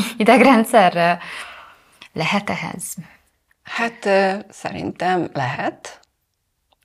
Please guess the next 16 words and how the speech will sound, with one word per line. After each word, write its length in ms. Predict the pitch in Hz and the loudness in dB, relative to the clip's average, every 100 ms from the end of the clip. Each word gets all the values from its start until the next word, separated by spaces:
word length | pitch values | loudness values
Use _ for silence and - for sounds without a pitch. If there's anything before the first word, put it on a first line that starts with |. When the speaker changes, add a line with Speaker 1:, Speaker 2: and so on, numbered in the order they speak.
| - | -12
Speaker 2:
Ö, 320 | 190 180 175 | -8 -8 -6
meg 220 | 175 180 | -6 -8
kell 160 | - - | -10 -8
ismerni, 560 | 147 - - - - | -8 -8 -10 -10 -8
hogy 160 | 160 - | -8 -8
ez 100 | - | -10
pontosan 540 | - 165 - - - | -8 -10 -6 -4 -4
mit 280 | - - - | -6 -12 -12
jelent, 520 | - - - 254 269 - | -12 -10 -6 -6 -8 -10
és 260 | 185 - | -8 -6
itt 200 | - 196 | -8 -6
a 80 | 180 | -8
cégeknek 540 | 180 202 156 156 160 175 | -4 -4 -4 -6 -10 -10
a 40 | |
felelőssége 800 | - 165 - - - - - - | -12 -12 -10 -12 -12 -12 -12 -12
óriási. 680 | - - - - - - | -12 -14 -16 -16 -10 -10